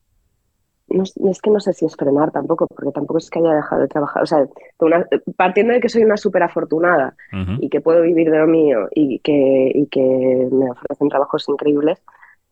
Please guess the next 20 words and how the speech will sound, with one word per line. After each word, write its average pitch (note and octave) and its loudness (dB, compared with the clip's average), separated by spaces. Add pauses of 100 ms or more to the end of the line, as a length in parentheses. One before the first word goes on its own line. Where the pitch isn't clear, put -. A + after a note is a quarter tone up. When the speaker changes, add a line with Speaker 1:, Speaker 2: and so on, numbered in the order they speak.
Speaker 1:
pero E3 2
sí E3+ -2
que F#3+ 2
es F3+ -4
verdad F3 2
que, D#3 2 (1080)
bueno, D3 0
que D#3+ -4
he D3+ -2
querido E3+ 2
frenar D3+ 0
una C#3 4
marcha - -4 (280)
durante C3 0
un B2 2
ratito. - -4 (760)
Speaker 2:
Entiendo. E2 -6 (320)
Eh, F2+ -2
bueno, G2 -2
hay F#2 0